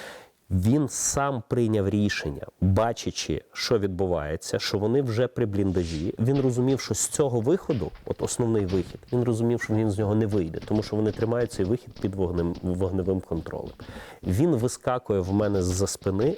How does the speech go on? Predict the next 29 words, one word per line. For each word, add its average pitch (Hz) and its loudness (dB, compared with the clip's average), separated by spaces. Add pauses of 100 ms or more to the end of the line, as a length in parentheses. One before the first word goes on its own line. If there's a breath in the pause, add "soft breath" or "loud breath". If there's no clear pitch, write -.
вибігає 107 -2
на 98 0
брусфер, 147 0
і - -4
там 147 -2
є 127 0
на 104 0
відео, 101 -2
як 82 -8
він 92 -2
чотирьох, - -4
е, 85 -4
цих - -6 (300 loud breath)
знищує. 92 -2 (520 loud breath)
Просто - -2
в 110 -2 (180)
тій 135 2
історії 117 0
моя 190 4
роль, 85 0 (840 soft breath)
ну, 226 0
це, 127 0
не 85 -2
знаю, 90 -10 (160)
якщо 92 -4
брати 95 -2
архетипово, 117 -2
це 123 -4
Гендальф. 80 -2